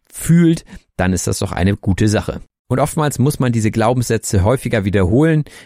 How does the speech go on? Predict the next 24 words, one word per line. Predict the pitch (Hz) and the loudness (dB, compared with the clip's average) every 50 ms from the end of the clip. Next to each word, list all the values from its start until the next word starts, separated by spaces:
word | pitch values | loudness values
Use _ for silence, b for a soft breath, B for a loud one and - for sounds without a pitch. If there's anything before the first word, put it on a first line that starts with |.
| B _ | B _
wie | - 110 110 | -6 -6 -4
zum | - - 110 | -2 0 0
Beispiel | 92 90 90 - - - 101 98 | 0 0 0 -2 -2 -4 -4 0
im | - 98 95 | 2 2 2
Rahmen | 92 82 90 90 92 95 101 104 101 98 | 2 2 0 0 0 2 2 2 2 2
von | 92 - - 95 101 - | 0 0 -2 -2 -2 -2
Affirmationen. | - - 87 - - 98 90 98 107 - - - - - 110 107 120 131 120 107 92 85 85 - B B B B B B B B B B | -2 -4 -4 -2 0 0 2 2 0 -2 -4 -6 -2 0 2 2 4 4 4 2 2 0 -2 -6 B B B B B B B B B B
Aber | - - 107 110 123 123 131 | -2 -2 0 2 2 0 0
natürlich | 127 123 - - 107 - - 104 104 101 95 | -2 -4 -4 -4 -4 -2 0 0 2 2 4
muss | 101 107 110 | 2 2 2
das | - 113 - - | 0 -2 -4 0
Gehirn | - 90 85 87 104 117 131 131 135 131 B B B B | 0 2 2 4 4 4 4 2 0 -2 B B B B
und | B - - 104 107 - - - - - | B -4 -2 -2 -2 -2 -6 -10 -10 -8
die | - - | -6 -2
eigene | 60 85 95 98 101 95 95 95 | 0 0 2 2 4 4 2 2
Psyche | - - - - 117 110 - - - - - | 0 -2 0 0 2 2 2 0 -2 -2 -2
auch | 87 85 95 - - | -2 -2 -2 -2 -2
mitspielen. | 95 - - - - - - - - 98 87 73 - - - - _ B B B B B B B | 0 0 0 -2 -4 -8 -8 -4 -2 -2 -2 -2 -4 -8 -12 -16 _ B B B B B B B
Mitspielen | 135 - - - - - 147 139 135 127 123 | -2 -2 -2 -4 -4 -2 0 2 2 2 2
heißt | 104 92 101 - | 2 0 0 -2
so | - - | -4 -4
viel | - - 98 87 87 | -2 -2 0 2 4
wie | 92 101 101 | 4 4 2
mitmachen. | 87 98 87 - - - - 104 101 95 - - 87 - 95 | 2 2 2 0 0 0 0 0 0 0 0 -2 -4 -6 -6